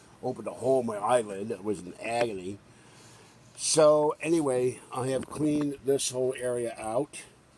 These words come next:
Everything on the floor down here. The bed has to be cleaned up. That will be next.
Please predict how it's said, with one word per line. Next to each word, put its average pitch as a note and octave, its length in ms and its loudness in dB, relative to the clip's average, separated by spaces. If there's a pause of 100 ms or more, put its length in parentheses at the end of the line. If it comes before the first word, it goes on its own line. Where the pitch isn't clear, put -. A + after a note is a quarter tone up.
(1300)
Everything A#2 320 -4
on A#2+ 140 2
the A#2 60 0
floor B2+ 340 2
down A2 240 0
here. G#2+ 220 -4
The A2+ 80 -2
bed C3 320 4
has B2 340 0
to - 80 -14
be G2+ 160 0
cleaned G#2+ 400 -2
up. A2 180 -2
That G2 220 -12
will A#2+ 60 -10
be G#2 120 0
next. G2 680 -6